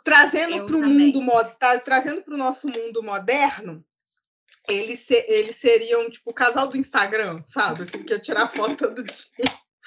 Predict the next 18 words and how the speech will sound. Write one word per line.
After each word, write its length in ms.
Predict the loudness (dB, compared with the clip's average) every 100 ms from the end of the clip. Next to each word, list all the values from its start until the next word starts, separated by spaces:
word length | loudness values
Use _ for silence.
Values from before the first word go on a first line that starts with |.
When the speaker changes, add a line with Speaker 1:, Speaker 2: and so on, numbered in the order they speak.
| -8 -8 0
Speaker 1:
Emma, 340 | 2 4 2
mó 220 | 2 2 0
blogueirinha, 800 | 0 0 2 0 0 -4 -4 -4
postando 500 | -4 -4 -6 -8 -6
foto 320 | -2 -2 -4
dos 180 | -10 -4
rolês 420 | 0 0 0 0
com 120 | 0 0
Speaker 2:
Sabe 20 |
Speaker 1:
o 100 | 0
Speaker 2:
aqueles 340 | -2 -4 -8
Speaker 1:
marido. 20 |
Speaker 2:
casais 560 | -2 -2 -2 -2 -2 -4
que 140 | -10 -8
fazem 260 | -8 -8 -12
um 80 | -10
perfil, 600 | -10 -10 _ -14 -12 -10
assim, 680 | -12 _ -14 -12 -14 -16